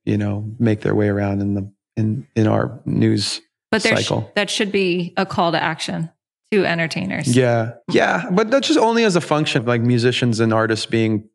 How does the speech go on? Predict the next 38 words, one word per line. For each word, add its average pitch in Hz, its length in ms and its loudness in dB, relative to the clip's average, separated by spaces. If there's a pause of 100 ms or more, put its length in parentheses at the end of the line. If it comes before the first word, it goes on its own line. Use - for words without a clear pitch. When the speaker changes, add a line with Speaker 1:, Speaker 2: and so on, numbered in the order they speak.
(140)
Speaker 1:
part 120 320 0
of 101 100 -4
the 95 80 -4
culture, - 440 -2
Speaker 2:
Mm-hmm. - 260 0
Speaker 1:
right? 110 300 0 (340)
I 127 60 2
think 135 120 2
sometimes 135 420 0
they 120 120 2
lead 120 240 2
the 120 80 0
culture 117 380 0
and 110 100 2
other 107 160 2
times 107 280 -2
they're 107 120 2
just 101 240 -4
part 113 220 -2
of - 40 -2
the 104 80 -6
culture. - 480 -6
'Cause - 160 -2
sometimes 120 460 0
it's 101 180 -6
just 110 240 -2
a 101 40 -4
kid 110 300 0
from 107 140 -2
a 101 80 0
high 107 160 2
school 107 380 0
who 104 80 -2
said, 101 260 -2
"I've 107 140 0
had 104 180 2
enough." 104 480 -2
They 107 220 0